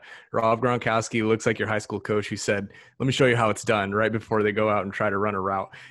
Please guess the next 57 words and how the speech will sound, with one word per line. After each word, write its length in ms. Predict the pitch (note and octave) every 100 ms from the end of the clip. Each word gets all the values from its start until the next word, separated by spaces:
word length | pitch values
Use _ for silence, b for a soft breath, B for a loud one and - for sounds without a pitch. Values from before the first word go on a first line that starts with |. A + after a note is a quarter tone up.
| B
And, 180 | A2+ A#2+
like, 200 | A#2 -
that's 200 | B2 -
sort 260 | E3 G#3
of 80 | A#3
what 120 | F3+
he 180 | D3+ A#2+
<laughs> 40 | B2+
looked 340 | D3 D#3 - C#3
like. 200 | G#2+ A#2
Like, 220 | A2+ A#2 B D3
I 60 | D3
know 200 | G#3+ A#3
that 160 | F3+
they 80 | C#3+
weren't 240 | C3+ C3+
going 260 | B2+ A#2+ A#2
full 160 | A2+ G#2+
force. 360 | G#2 G#2 G#2
I 40 | G#2
know 160 | C3
they 120 | D3
were 80 | C3+
going 220 | A#2+ A#2
against 280 | A2 G#2 -
air, 280 | G2+ G2+ G2+
but 260 | G2 F#2+ _ b b b b -
that's, 320 | B2 F#3+ - -
I 80 |
think 360 | C3+ - D#3 -
I 60 | C#3
just, 200 | C#3 D3
that's 240 | D#3+ - - -
who 160 | F3+
he's 260 | D3+ D3+ A#2
gotta 300 | B2 D#3+ A2+
be, 240 | G#2 C#3+
man, 180 | F3 C#3+
at 140 | B2+
this 160 | D#3 D#3+
point. 240 | D3 C3+ B B
Let 100 | -
me 60 | G3+
give 140 | G#3+
you 80 | F3
a 20 |
full 300 | A#2+ - C3
list 240 | A2 A#2 -
of 60 |
all 120 | A2 G#2+
his 100 | G#2
injuries 420 | B2 A2 G2+ G2
since, 420 | G#2+ G2+ - -
since 240 | - A2+ -
two 120 | C3+
thousand 320 | C3+ B2+ G2
nine. 320 | G2 G#2 F2